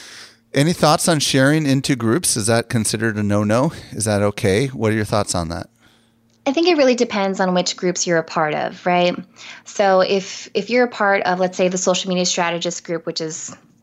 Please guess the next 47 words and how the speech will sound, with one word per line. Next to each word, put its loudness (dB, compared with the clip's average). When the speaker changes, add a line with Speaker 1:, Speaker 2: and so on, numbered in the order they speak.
Speaker 2:
the 0
Facebook 0
group -2
that -4
I, 2
I 0
manage, -2
um, 0
if -2
it's -2
related 0
to -6
social -2
media, 0
that's 0
awesome 0
because -4
it's -4
going 0
to 0
give 2
value 2
to -4
the 2
rest 0
of -8
the -2
group. -6
However, 2
if -2
you're 2
a -2
part 0
of 0
a 0
group 0
where 0
it's -4
owned 0
by 2
someone 0
else 2
and -2
they 0
have 0
strict -4
rules 0